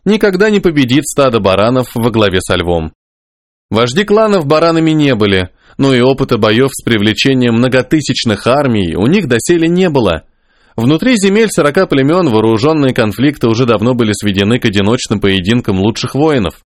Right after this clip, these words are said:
А если и случалась межклановая война, то речь шла о столкновении лишь нескольких сотен воинов, да еще и без особого ожесточения.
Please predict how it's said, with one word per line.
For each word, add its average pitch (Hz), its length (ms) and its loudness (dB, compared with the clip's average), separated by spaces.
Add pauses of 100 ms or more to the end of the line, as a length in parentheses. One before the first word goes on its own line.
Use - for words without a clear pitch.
(420)
А 104 100 0
если 117 380 0
и 110 100 2
случалась 151 640 -2
межклановая 104 720 0
война, 104 480 -2 (340)
то 110 120 0
речь 240 260 0
шла 185 280 0
о 165 40 0
столкновении 147 800 0
лишь 160 280 0
нескольких 160 600 -2
сотен 156 360 0
воинов, 107 640 -2 (340)
да 107 120 0
еще 120 300 2
и 160 80 2
без 131 180 0
особого 135 520 0
ожесточения. 113 920 -2